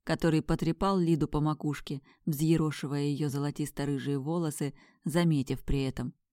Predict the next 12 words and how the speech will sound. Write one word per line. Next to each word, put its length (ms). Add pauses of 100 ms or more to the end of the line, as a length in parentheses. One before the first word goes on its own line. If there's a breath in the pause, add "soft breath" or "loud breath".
(200)
«Ага, 560 (220)
послал. 560 (300)
Это 260
ты 200
меня 260
послала, 540
когда 320
тебя 260
от 140
тех 180
ублюдков 500
спас. 380